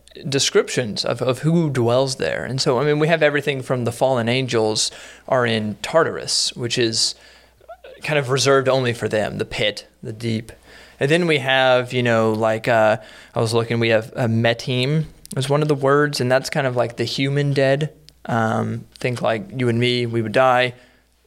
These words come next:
Metim. Uh, we have Ob.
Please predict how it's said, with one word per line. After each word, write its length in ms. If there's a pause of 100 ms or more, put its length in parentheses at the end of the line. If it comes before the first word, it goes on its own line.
(220)
Metim. 680 (200)
Uh, 280
we 120
have 180 (380)
Ob. 500